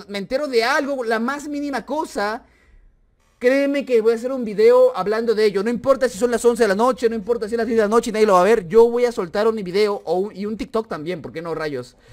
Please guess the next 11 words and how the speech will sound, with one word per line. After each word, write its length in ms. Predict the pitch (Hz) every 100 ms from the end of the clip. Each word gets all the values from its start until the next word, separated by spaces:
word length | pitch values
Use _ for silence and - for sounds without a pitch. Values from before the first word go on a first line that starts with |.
| - - _ _ _ _ _ _
Hablando 460 | 190 202 233 240 240
del 160 | 185
tema. 360 | 180 196 131 95 _ _ _ _
Así 280 | - 190 220
que, 100 | 214
chicos, 540 | - 254 180 123 - _ _ _ _ _ _ _ _
si 220 | _ -
sale 240 | 190 226 254
un 120 | 269
spoiler 320 | 226 240 240
más, 380 | 214 202 156 _